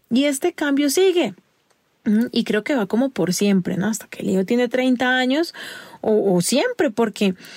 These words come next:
en la adolescencia o ese adulto joven pasa,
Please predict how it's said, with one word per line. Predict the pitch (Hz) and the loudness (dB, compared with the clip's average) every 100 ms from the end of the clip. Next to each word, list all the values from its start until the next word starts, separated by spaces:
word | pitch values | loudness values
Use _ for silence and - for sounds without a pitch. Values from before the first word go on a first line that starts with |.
| - - | -12 0
en | 254 | 2
la | 233 | 4
adolescencia | 214 196 180 - 320 330 - 185 180 - | 4 2 2 0 0 0 0 -2 -2 -2
o | 202 | 0
ese | 180 208 | 0 2
adulto | 214 233 214 233 | 2 2 2 -2
joven | - 277 202 175 233 - - - - _ - | 0 0 0 0 -4 -10 -20 -20 -20 _ -10
pasa, | - 196 180 208 226 | -4 -2 0 -2 -4